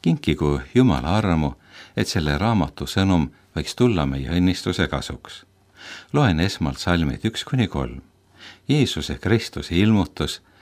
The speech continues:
mille Jumal temale on andnud, et ta näitaks oma sulastele, mis peatselt peab sündima. Ta näitas seda, läkitades oma ingli oma sulase Johannese juurde, kes on tunnistanud Jumala sõna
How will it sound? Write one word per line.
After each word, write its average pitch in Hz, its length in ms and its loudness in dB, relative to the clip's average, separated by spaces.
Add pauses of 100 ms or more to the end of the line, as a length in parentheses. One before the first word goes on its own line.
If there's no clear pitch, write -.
(200)
mille 107 240 4
Jumal 87 380 4
temale 71 340 0
on 64 160 -8
andnud, 80 560 -2 (260)
et 80 100 -6
ta 82 120 -2
näitaks 101 520 0
oma 69 200 -4
sulastele, 85 760 0 (260)
mis - 160 -8
peatselt 127 480 -4
peab 107 160 -4
sündima. 71 640 -4 (880)
Ta 120 100 2
näitas 156 460 2
seda, 71 360 -2
läkitades 95 680 0
oma 69 240 -2
ingli 95 580 4
oma 73 240 -2
sulase 87 480 -2
Johannese 80 680 -2
juurde, 65 560 -6 (500)
kes - 200 -2
on 69 120 -4
tunnistanud 98 720 4
Jumala 82 400 0
sõna 123 380 2